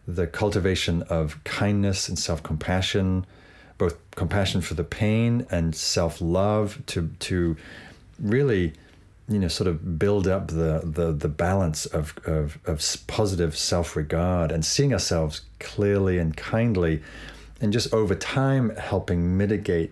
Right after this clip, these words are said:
the, the erosive, corrosive impact of these negative words and, and ideas and views. So I think of it as a, as a long-term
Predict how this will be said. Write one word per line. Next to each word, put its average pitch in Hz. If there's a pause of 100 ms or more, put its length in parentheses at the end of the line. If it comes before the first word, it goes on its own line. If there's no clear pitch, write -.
the, 80
the 80
erosive, 87
corrosive 104
impact 87
of 78
these 80
negative 78
words 76 (100)
and, 78
and 76
ideas 73
and 73
views. 78 (800)
So 117
I 117
think 160
of 107
it 101
as 92
a, 82
as 90
a 90
long-term 87